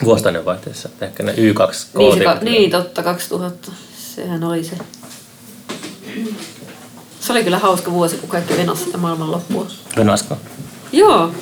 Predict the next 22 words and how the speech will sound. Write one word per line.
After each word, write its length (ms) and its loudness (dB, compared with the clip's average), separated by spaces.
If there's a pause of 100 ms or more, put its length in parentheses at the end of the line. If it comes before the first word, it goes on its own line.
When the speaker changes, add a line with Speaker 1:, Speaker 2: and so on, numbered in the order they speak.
(160)
Speaker 2:
kyllä 160 2
mun 140 6
kaveripiirissä 600 2
ainakin 220 -2
se 80 -6
oli 120 -2
semmoinen, 380 -6
niin 120 -6
kuin, 100 -4
että 120 0
me 40 2
pidettiin 340 0
maailmanlopun 520 -2
bileitä. 420 0
Speaker 1:
Missä 240 6
olit 140 4
silloin, 180 0
kun 100 -4
vuosituhat 460 0
vaihtui? 340 -4 (1200)
Speaker 2:
Himassa 440 0
Tampereella. 760 -2